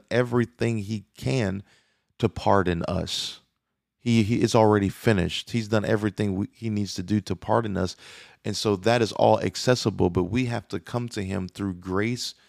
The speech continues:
by faith, through, by grace, through faith to him. He's already done the work, but we have to have an obedience. And so again,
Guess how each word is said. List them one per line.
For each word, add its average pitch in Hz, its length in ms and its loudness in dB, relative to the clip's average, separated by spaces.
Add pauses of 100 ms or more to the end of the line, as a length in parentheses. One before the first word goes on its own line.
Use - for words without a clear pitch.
(340)
by 101 180 4
faith, 120 480 -2
through, 117 300 2 (340)
by 101 140 2
grace, 101 440 2
through 120 300 0
faith 117 640 -2 (880)
to 156 240 2
him. 95 300 0
He's 101 180 0
already 113 380 6
done 120 460 0
the 110 80 -2
work, 90 340 -8 (500)
but 95 240 -8
we 110 640 -2 (340)
have - 200 -8
to 104 100 0
have 98 260 0
an 95 140 2
obedience. 90 960 -2 (580)
And 101 140 -4
so 101 420 0
again, 101 680 0